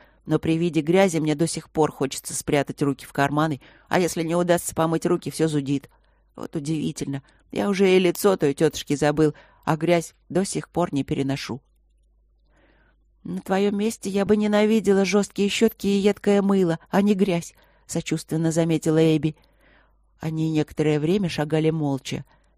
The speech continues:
«Мы как-то слишком мирно идём», заметил Нат. Эбигейл пожала плечами. «Я устала, да и ругаться перед важным заданием — глупость». «Да», согласился Вудхаус.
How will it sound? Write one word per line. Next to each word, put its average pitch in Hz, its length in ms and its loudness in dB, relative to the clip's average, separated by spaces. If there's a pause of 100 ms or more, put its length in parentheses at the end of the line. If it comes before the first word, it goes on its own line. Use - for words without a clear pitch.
(120)
«Мы 135 300 -4
как-то - 340 -4
слишком 175 500 -2
мирно 170 400 2
идём», 147 360 0 (360)
заметил 151 480 -2
Нат. 156 320 -4 (440)
Эбигейл 180 460 0
пожала 175 400 0
плечами. 151 600 -4 (420)
«Я 220 160 -4
устала, 202 480 -6 (280)
да 233 100 -2
и 226 60 0
ругаться 214 480 -2
перед 180 240 -4
важным 180 320 -2
заданием — 180 520 -2 (140)
глупость». 202 560 -4 (640)
«Да», 175 300 0 (260)
согласился 135 640 -4
Вудхаус. 151 580 -6